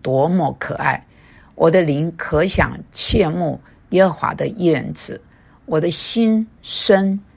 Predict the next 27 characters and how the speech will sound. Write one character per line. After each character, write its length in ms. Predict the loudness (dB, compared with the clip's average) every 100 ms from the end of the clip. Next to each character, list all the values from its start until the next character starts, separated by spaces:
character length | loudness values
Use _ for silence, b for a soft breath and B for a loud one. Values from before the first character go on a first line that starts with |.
| -16
向 360 | -2 0 0 -2
永 220 | -4 -4 -6
活 220 | -4 -2
的 120 | -2
神 400 | -4 -4 -6 -8 -10
欢 300 | -4 -4 -4
呼。 320 | -2 -2 -2 B B B B 0
万 200 | 2 2
军 220 | -2 -4
之 140 | 0
耶 160 | 2 2
和 180 | 2 -2
华， 320 | 0 0 -2
我 120 | -4
的 80 | -2
王， 340 | 0 0 -2 -4
我 100 | -4
的 80 | -2
神 300 | -2 -4 -2
啊， 200 | -2 -2 b b b b
在 220 | 2 4
你 160 | 4 0
的 100 | -4
祭 240 | -2 -2
坛 360 | -2 -4 -6 -8 -6
那 220 | -2 -2
里， 220 | -2 -8